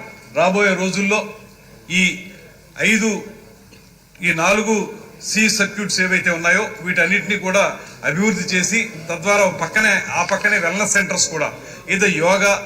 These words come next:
ఆయుర్వేద, వీటికి సంబంధించినటువంటి టూరిజం అట్రాక్షన్స్ కూడా అక్కడ ఏర్పాటు చేసి, అదేవిధంగా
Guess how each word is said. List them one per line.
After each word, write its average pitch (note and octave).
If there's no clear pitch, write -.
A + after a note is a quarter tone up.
ఆయుర్వేద, F#3+
వీటికి G3
సంబంధించినటువంటి F#3
టూరిజం F#3+
అట్రాక్షన్స్ F#3+
కూడా F3
అక్కడ D#3
ఏర్పాటు D#3+
చేసి, E3
అదేవిధంగా G3